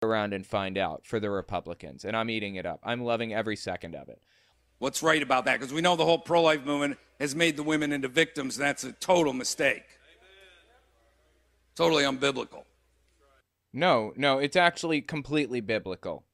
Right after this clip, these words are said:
Speaker 1: as a matter of fact. Um, the Bible says, Numbers five eleven to twenty-three, you should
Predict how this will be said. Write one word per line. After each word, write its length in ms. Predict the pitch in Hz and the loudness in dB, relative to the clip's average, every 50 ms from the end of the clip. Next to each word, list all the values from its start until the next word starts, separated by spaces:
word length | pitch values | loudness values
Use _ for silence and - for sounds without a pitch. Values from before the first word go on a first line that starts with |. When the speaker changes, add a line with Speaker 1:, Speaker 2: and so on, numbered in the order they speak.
| _ _ _ _ _ _ - | _ _ _ _ _ _ -4
Speaker 1:
as 180 | 120 123 117 | -4 -2 -2
a 40 | 131 | -2
matter 360 | 127 127 123 120 117 110 107 | 0 0 2 2 2 0 0
of 80 | 101 - | -2 -2
fact. 480 | - 110 104 92 78 85 - - - - - | -2 0 0 0 -2 -4 -8 -14 -16 -12 -8
Um, 300 | 101 104 101 98 101 90 | -6 -4 -4 -4 -6 -6
the 100 | 107 104 | -6 -2
Bible 360 | 101 113 120 131 143 165 156 | 2 4 4 4 4 2 -2
says, 640 | - - 151 135 131 131 143 151 151 - - - - _ _ _ _ | 0 2 4 4 4 4 2 0 -6 -10 -10 -12 -16 _ _ _ _
Numbers 420 | - 101 110 120 127 139 143 139 - | -4 -2 0 0 2 2 0 0 0
five 380 | - 131 127 135 139 151 143 | 0 2 4 4 4 2 2
eleven 320 | 143 120 117 120 127 143 139 | 0 0 2 2 2 0 -2
to 60 | 139 | -6
twenty-three, 720 | - - 147 143 151 151 - - 143 135 131 143 147 147 _ _ _ _ _ _ _ - | -6 -4 -4 -4 -4 -4 -4 -2 0 0 0 0 -2 -6 _ _ _ _ _ _ _ -8
you 320 | 107 113 120 117 107 - | -4 -2 -2 -2 -2 -4
should 600 | - - - - - 160 160 156 165 160 156 185 | -6 -8 -6 -2 2 4 4 4 4 2 -2 -8